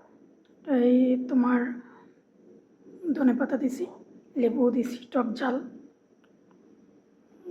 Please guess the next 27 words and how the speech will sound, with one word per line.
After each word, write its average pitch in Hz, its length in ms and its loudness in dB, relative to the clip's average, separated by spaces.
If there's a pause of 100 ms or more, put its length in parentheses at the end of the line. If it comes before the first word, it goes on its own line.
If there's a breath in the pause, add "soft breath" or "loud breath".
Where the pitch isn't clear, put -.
(160)
ঝালও 240 280 2 (100)
আছে, - 160 -6 (100)
আর 294 60 -4 (320)
একটু - 220 -6
টকও 262 320 -4
দিয়ে 247 180 0
দিলাম। 277 220 -2 (1300)
এখন 302 240 0
এটি 233 180 0
ব্লেন্ডার 254 400 2
করে 269 220 0
আনবো। 247 220 2 (960)
এই 247 120 0
যে 285 100 2 (340)
ব্লেন্ডার 262 440 4
করে 269 240 4
আনছি, 294 300 0 (1300 soft breath)
এখন 277 240 2
একটু - 220 0
ঝাল 262 140 4 (100)
দেবো। 269 160 2 (240)
এই 254 100 8 (140)
রকম 269 280 2 (120)
পেঁয়াজ 254 260 2 (1040)
দিয়ে 254 180 0
দিয়ে 247 180 2
দিলাম, 277 220 2